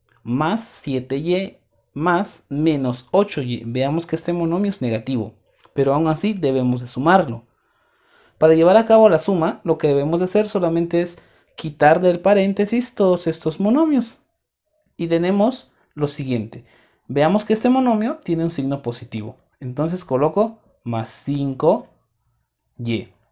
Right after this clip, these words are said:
Este monomio tiene un signo positivo. Lo voy a copiar con su signo, más siete Y. Este tiene un signo negativo, así que voy a copiarlo con su signo,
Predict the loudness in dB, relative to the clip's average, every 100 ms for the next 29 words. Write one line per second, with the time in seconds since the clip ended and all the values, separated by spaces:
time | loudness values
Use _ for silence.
0 | _ _ _ _ 0 2 2 0 2 2
1 | 2 2 0 -2 -2 -2 -2 -2 -2 -4
2 | -4 -4 -6 -4 -4 -4 -8 -4 0 0
3 | 0 -2 -4 -4 0 2 2 0 0 0
4 | 2 0 -4 -10 _ _ _ _ _ _
5 | -8 -2 0 0 -2 -10 _ _ -14 -8
6 | -2 -2 -2 -4 -4 -8 _ _ _ _
7 | -10 -4 -4 -6 _ _ _ _ _ _
8 | _ 2 2 2 -2 0 -2 -4 -2 -2
9 | -2 -2 -2 0 0 -2 -4 -12 -10 -8
10 | -6 -4 -2 -4 -4 -4 -2 0 0 0
11 | -2 -2 -4 -8 -6 -4 -4 -8